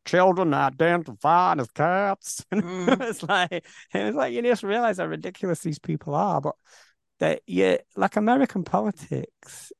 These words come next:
Speaker 1: is kind of like, it, what happens there tends to happen here at some point in the future. <laughs> You know what I mean? So I'd seen that
Speaker 2: Th-,
Speaker 1: story.
Speaker 2: they had, um, they had cat litter in the classroom to
Speaker 1: Yeah.
Speaker 2: use,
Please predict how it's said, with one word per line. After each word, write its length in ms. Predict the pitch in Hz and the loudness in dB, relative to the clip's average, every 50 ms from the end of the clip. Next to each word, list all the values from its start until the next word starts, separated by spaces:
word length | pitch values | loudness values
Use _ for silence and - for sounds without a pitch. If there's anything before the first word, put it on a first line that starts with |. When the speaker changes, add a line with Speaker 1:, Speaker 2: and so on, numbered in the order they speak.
| _ _ - | _ _ -2
Speaker 1:
is 280 | 135 131 135 135 - | -2 -2 -2 -2 -8
kind 360 | - - - 151 151 151 143 143 | -8 -4 -2 0 0 2 0 0
of 180 | 139 135 135 | -2 -2 -2
like, 440 | 147 139 131 135 135 131 131 - - _ _ _ _ _ _ _ _ _ _ _ _ _ - _ - | -2 0 0 0 0 -2 -4 -6 -8 _ _ _ _ _ _ _ _ _ _ _ _ _ -20 _ -2
it, 160 | 254 180 - - | -2 -2 -2 0
what 200 | 190 220 262 - | 0 2 2 2
happens 320 | - - 240 233 220 - | 0 -2 -2 -2 -2 0
there 200 | - 208 185 - | 2 4 4 4
tends 240 | - - 151 147 - | 2 0 -4 -4 -2
to 100 | - 156 | -4 -4
happen 280 | - - 135 - - 147 | -4 -4 -6 -4 -4 -4
here 280 | 147 147 147 160 151 - - | -2 -2 -2 -4 -4 -6 -8
at 140 | 156 - - | -10 -10 -6
some 220 | - 165 147 139 | -4 -4 -4 0
point 300 | - 160 151 151 151 143 | 0 2 2 2 0 -2
in 80 | 143 143 | -4 -6
the 60 | 143 | -4
future. 560 | - 165 156 156 151 - - 160 160 165 160 _ _ | -2 -2 -2 -2 -4 -6 -6 -4 -2 -4 -4 _ _
<laughs> 160 | _ _ - | _ _ -8
You 60 | 170 165 | -6 -4
know 20 | |
what 80 | 160 170 | -2 -2
I 40 | 165 170 180 175 | -2 -2 -2 0
mean? 160 | 170 160 156 - | 0 -2 -2 -4
So 220 | - 165 160 160 - - - - - - | -2 -2 -2 -2 -2 -8 -20 -16 -2 -2
I'd 160 | 170 160 - | -2 -2 -2
seen 280 | - - 208 202 196 | -4 -6 -4 -2 -2
that 200 | 196 190 160 - | 0 -2 -2 -4
Speaker 2:
Th-, 160 | - - 185 - | -4 -8 -4 0
Speaker 1:
story. 220 | 175 180 185 214 | 2 4 6 8
Speaker 2:
they 160 | 254 277 285 | 8 8 8
had, 340 | - 277 294 294 302 285 - - 254 | 8 6 6 6 6 6 4 6 6
um, 420 | 240 233 233 226 226 190 - - - - | 6 8 8 6 4 4 0 -4 -10 2
they 220 | 170 226 240 269 | 4 6 6 6
had 260 | 254 262 269 269 262 - | 6 2 2 0 0 -2
cat 220 | - 277 240 190 | 2 2 2 2
litter 240 | 208 202 - - 214 | 0 -6 -6 -4 -4
in 80 | 196 | -4
the 80 | 185 185 | -4 -4
classroom 1000 | - - 214 214 220 240 240 - - 160 147 139 131 131 135 139 160 170 165 170 | -2 0 4 4 4 4 2 0 0 2 4 4 4 4 2 0 -4 -8 -10 -10
to 100 | - 180 | -10 -6
Speaker 1:
Yeah. 460 | 180 175 180 175 156 165 160 151 147 175 | -2 2 4 6 6 6 6 6 4 4
Speaker 2:
use, 400 | 170 170 170 165 - - - | 2 0 -2 -4 -10 -18 -20